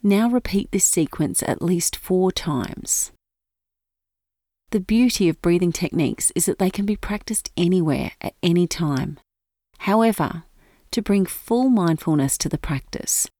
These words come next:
you may like to sit in a chair with a straight back and close your eyes while you count and focus on each exercise.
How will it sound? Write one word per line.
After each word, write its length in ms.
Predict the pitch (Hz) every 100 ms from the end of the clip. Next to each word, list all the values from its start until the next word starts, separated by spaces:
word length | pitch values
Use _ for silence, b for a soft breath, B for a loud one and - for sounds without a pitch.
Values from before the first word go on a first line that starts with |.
| _ _ _
you 160 | 226 214
may 220 | 214 220
like 220 | 233 240
to 100 | -
sit 220 | 240 190 180
in 100 | 190
a 80 |
chair 340 | 196 - 151 139
with 140 | 143
a 80 | 160
straight 420 | - - 254 285
back 440 | 175 135 - - -
and 120 | 160 156
close 440 | - 185 190 -
your 100 | 233 180
eyes 360 | 156 147 143
while 140 | 151 156
you 160 | 160
count 460 | - 202 226 254 -
and 160 | 160 151
focus 440 | - 151 165 -
on 180 | 151 147
each 320 | 170 175 -
exercise. 960 | 156 147 - 147 - 131 - - -